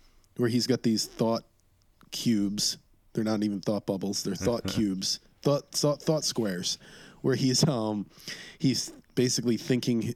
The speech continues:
Speaker 1: about his origin story and how he got where he is right now, and thinking about how he doesn't wanna give the technology to them. And then we cut away to Earth. And they do this, like, cool gag that I really loved this, where they talk about Earth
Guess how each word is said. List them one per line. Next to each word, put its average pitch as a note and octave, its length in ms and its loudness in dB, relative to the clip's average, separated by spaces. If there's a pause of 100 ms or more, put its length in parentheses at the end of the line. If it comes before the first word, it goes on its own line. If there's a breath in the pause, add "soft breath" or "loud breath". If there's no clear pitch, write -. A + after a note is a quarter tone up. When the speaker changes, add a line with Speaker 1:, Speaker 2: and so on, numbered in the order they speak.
Speaker 1:
about A2 360 0
his G#2+ 160 0
origin G#2 360 0
story G#2 400 2
and G2+ 100 -2
how G#2 140 -2
he G#2 140 -2
got G#2 220 -2 (200)
where G#2 220 0
he G2+ 160 0
is G2 200 0
right F#2+ 160 -2
now, G2 240 -4 (640 loud breath)
and G2 220 -2
thinking G2+ 280 0
about F#2+ 280 0
how G2+ 180 0
he G#2 80 2
doesn't A#2 240 0
wanna D3 200 2
give C#3+ 140 0
the C#3 80 0
technology A#2+ 580 0
to A2+ 100 2
them. F#2+ 260 -4 (580 loud breath)
And A#2+ 120 -2
then C#3 100 2
we B2+ 100 2
cut G3 260 2
away E3+ 320 4
to D#3 140 0
Earth. - 560 -2
And C3+ 320 2
they D3+ 160 4
do F3+ 180 2
this, G4 280 2
like, C#3+ 180 0
cool E3 300 2
gag A#2+ 640 0
that A2 200 -2 (140)
I C3+ 140 2
really F3+ 320 4
loved A#2 360 2
this, A#2 360 2 (640 loud breath)
where D3 160 4
they C#3 100 2
talk F3+ 340 0
about B3+ 280 2
Earth D3 500 0